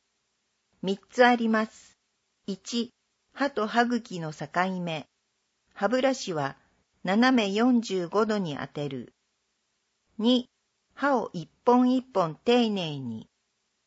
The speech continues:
歯ブラシは優しく細かく動かす。三、歯と歯の間の掃除も念入りに。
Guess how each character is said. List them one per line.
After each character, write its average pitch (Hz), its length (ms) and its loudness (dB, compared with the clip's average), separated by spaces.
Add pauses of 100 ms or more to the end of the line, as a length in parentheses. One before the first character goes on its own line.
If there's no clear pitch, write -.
(160)
歯 - 140 -2
ブ 262 120 0
ラ 254 140 0
シ 175 200 -8
は 139 220 -4 (400)
優 190 120 0
し 247 380 -2
く 226 260 -6 (140)
細 247 300 2
か 240 140 2
く 190 240 -4
動 160 140 0
か 160 180 -4
す。 - 300 -20 (720)
三、 226 440 -2 (460)
歯 277 180 0
と 254 140 0
歯 240 180 2
の 208 200 0
間 196 340 -2
の 214 120 -2
掃 214 320 2
除 180 160 -10
も 131 260 -6
念 226 420 0
入 214 180 0
り 208 40 0
に。 190 300 -4